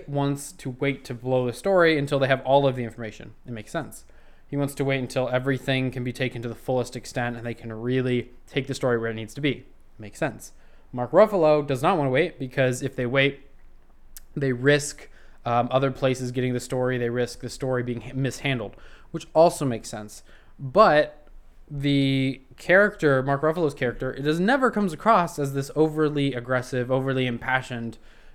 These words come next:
journalist. He's very much about his business. He's doing what he's doing. Um, he shows up to work early and works late if he needs to. But he, he, the emotion that comes out when he's, um, when he m-, has <laughs> a differing opinion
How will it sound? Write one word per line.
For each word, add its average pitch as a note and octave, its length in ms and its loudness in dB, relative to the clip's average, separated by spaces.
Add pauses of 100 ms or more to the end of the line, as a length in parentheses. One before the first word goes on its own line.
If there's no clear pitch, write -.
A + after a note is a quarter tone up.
journalist. B2+ 560 0
He's C3 140 -4
very D#3 140 2
much C#3+ 160 -2
about A#2 180 -4
his G#2+ 100 -8
business. D3 340 -4
He's A2+ 120 -12
doing A2 180 -8
what G#2+ 100 -8
he's A2+ 100 -10
doing. E3+ 320 0 (320)
Um, A#2 320 -4
he C3 60 -6
shows C#3+ 260 2
up B2 160 -2
to B2 80 -8
work B2 180 -2
early F3+ 340 2
and C3+ 200 0
works A#2 220 -8
late D#3 300 2
if - 100 -10
he C#3 60 -2
needs C3+ 220 -4
to. C3 200 0
But C#3 200 -2
he, D3 240 -4
he, C#3 200 -6
the B2+ 220 0
emotion C#3+ 640 2
that D3+ 120 -6
comes C3+ 200 -4
out A#2+ 340 -2 (300)
when C3 180 -4
he's, B2+ 460 -2 (420)
um, G#2+ 600 -6
when B2 120 -6
he B2+ 80 -2
m-, C3 340 0
has C3 200 0
<laughs> - 220 -4
a C#3 40 -2
differing D#3 440 0
opinion C3 600 -2